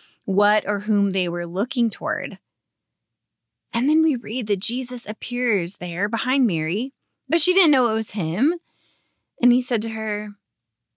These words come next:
"Why are you crying?" See, Jesus noticed and recognized her emotions and her pain.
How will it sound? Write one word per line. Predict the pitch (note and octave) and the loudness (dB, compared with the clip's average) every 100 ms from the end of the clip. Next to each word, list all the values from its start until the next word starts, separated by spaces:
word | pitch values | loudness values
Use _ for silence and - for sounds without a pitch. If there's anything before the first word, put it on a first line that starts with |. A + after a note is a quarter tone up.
| _ _ - | _ _ -2
"Why | B3 C4 | 0 2
are | |
you | C#4 C4+ | 0 -4
crying?" | - C#4+ C4+ D4 F#3+ E3 E3 _ _ _ _ _ _ _ _ _ _ _ _ _ _ _ | -4 -2 0 0 -2 -2 -8 _ _ _ _ _ _ _ _ _ _ _ _ _ _ _
See, | - A3+ G3+ | -4 0 0
Jesus | - A3 A#3 C4 B3 - | -2 -2 0 0 -2 -6
noticed | F3+ F3+ F#3 F#3+ G3 F#3 D3 - - - - | -4 -2 0 0 0 -2 -4 -8 -10 -12 -4
and | G#3 G3 F3 F3 F#3+ | 0 0 -2 -6 -6
recognized | B3 C4+ B3+ A3 G#3+ F#3 E3+ - | -6 -2 -2 -2 0 0 -2 -4
her | G3 | -6
emotions | D#3+ F#3 F3 F3 - D3 C3+ D3+ | -4 -4 -4 -4 -6 -6 -6 -6
and | E3+ | -6
her | D#3+ | -8
pain. | - F#3 E3+ D#3 | -8 -8 -8 -8